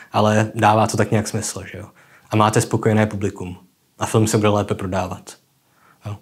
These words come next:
Stejně tak budou v tom filmu postavy, že jo, nejspíš nosit jiná brnění, než jaká ve skutečnosti nosili a budou bojovat jiným stylem, než jak se tehdy bojovalo.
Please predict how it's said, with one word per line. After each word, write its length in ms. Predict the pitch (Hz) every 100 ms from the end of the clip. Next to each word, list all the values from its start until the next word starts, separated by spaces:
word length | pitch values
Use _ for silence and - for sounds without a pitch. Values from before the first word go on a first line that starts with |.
| _ - -
Stejně 180 | - 131
tak 100 | 120
budou 160 | 113 117
v 60 |
tom 240 | 120 123 123
filmu 260 | 127 113
postavy, 400 | 110 110 - 110
že 80 | 104
jo, 60 | 107
nejspíš 300 | 104 - -
nosit 280 | 107 113 107
jiná 200 | 107 107
brnění, 380 | 101 104 107
než 140 | 101 95
jaká 220 | 98 101
ve 80 | 98
skutečnosti 520 | - 101 - 92 -
nosili 500 | 95 - 95 95 95
a 100 | 95 - - - _
budou 220 | 104 104 104
bojovat 280 | 104 104
jiným 200 | 107 104
stylem, 340 | 101 - 104 104
než 120 | 98
jak 100 | 120
se 100 | -
tehdy 240 | 104 101
bojovalo. 560 | 98 98 107 104 98 98